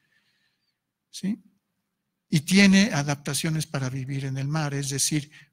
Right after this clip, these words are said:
puede concentrar su sangre más que el agua de mar y por lo tanto se puede ali-, alimentar de especies y de agua que es mucho más concentrada que sus líquidos corporales, ¿sí?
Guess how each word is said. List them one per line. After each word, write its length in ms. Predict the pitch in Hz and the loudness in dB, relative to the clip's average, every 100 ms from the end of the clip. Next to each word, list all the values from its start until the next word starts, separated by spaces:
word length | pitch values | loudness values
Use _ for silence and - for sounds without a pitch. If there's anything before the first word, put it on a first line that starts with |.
| _ | _
puede 420 | 180 180 180 185 | 0 2 2 -2
concentrar 760 | - 147 135 - 135 127 156 160 | -4 -6 -2 -2 -4 -6 -4 -4
su 160 | - 156 | -4 -4
sangre 460 | - 156 160 156 | -2 -2 -4 -4
más 240 | 143 139 135 | -4 -4 -4
que 140 | - | -6
el 80 | 131 | -6
agua 260 | 131 139 151 | -6 -6 -6
de 80 | |
mar 260 | 160 156 165 - | -2 -2 -4 -8
y 80 | |
por 180 | 139 131 | -12 -10
lo 140 | 123 123 | -12 -10
tanto 340 | 139 139 - | -10 -10 -8
se 160 | - 143 | -8 -8
puede 260 | 139 131 | -10 -8
ali-, 280 | 135 139 143 | -8 -10 -12
alimentar 680 | 147 131 131 135 127 143 139 - _ _ _ _ - | -12 -12 -10 -12 -10 -8 -8 -10 _ _ _ _ -16
de 840 | 147 127 123 120 123 117 123 - _ _ _ _ _ _ - | -10 -8 -6 -8 -8 -10 -12 -16 _ _ _ _ _ _ -10
especies 880 | 156 - - 151 127 - 160 - - | -2 -2 0 0 0 -2 0 0 -2
y 240 | - 127 | -6 -10
de 220 | 113 123 135 | -6 -2 0
agua 440 | 143 143 190 - _ - _ - | 0 0 -2 -4 _ -20 _ -4
que 80 | |
es 120 | 139 135 | -2 -2
mucho 260 | 143 147 | -4 -4
más 200 | 139 139 | -4 -6
concentrada 640 | - 139 135 - 131 131 143 | -6 -6 -6 -6 -6 -6 -6
que 120 | 135 | -6
sus 200 | - 127 | -6 -8
líquidos 420 | 123 - 123 123 | -10 -10 -10 -10
corporales, 840 | - 123 - 143 147 - - - _ _ _ _ _ _ _ | -12 -14 -10 -10 -10 -8 -8 -8 _ _ _ _ _ _ _
¿sí? 260 | - 214 | -16 -16